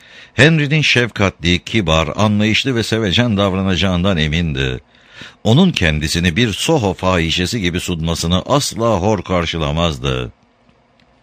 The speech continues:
Aptallığına gülümseyerek yatakta döndü. Henry'nin kendisini küçük görüp görmeyeceğinden nasıl emin olabilirdi? Daha tanışalı bir gün olmuştu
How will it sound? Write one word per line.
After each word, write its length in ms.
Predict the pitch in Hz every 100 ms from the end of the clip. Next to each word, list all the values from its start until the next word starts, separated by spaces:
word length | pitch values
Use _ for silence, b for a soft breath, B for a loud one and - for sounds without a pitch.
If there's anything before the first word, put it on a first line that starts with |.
| _ B B B B B _
Aptallığına 680 | 135 - 165 151 143 127 151
gülümseyerek 720 | 85 73 78 - 71 76 82
yatakta 480 | 82 82 78 87 73
döndü. 440 | 73 67 67 67 -
Henry'nin 480 | 123 170 156 151 143
kendisini 520 | 123 123 117 120 120
küçük 360 | 110 - 110
görüp 300 | 78 95 76
görmeyeceğinden 880 | 76 98 78 90 82 87 85 76 73
nasıl 280 | 71 - 104
emin 280 | 85 82 78
olabilirdi? 720 | 78 76 73 71 67 71 73 b b b b
Daha 160 | 92 120
tanışalı 500 | 131 135 143 143 127
bir 120 | 185
gün 180 | 98 82
olmuştu 640 | 76 73 76 - 69 65